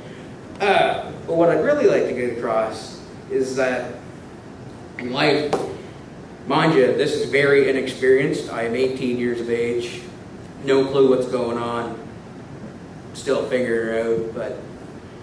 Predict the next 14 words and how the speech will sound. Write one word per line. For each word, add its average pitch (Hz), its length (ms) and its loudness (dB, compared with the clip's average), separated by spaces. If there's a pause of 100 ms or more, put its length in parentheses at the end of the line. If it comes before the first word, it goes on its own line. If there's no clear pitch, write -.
(320)
I 127 60 -4
feel 123 160 0
pretty 120 280 2
entitled, 113 420 0
so 120 120 0
I'll 117 60 2
say 110 200 -2
something. 110 460 -8 (880)
Uh, 127 500 2 (1040)
in 139 180 4
life, - 500 4
I'd 135 200 2
like 156 420 0
y'all, 123 520 0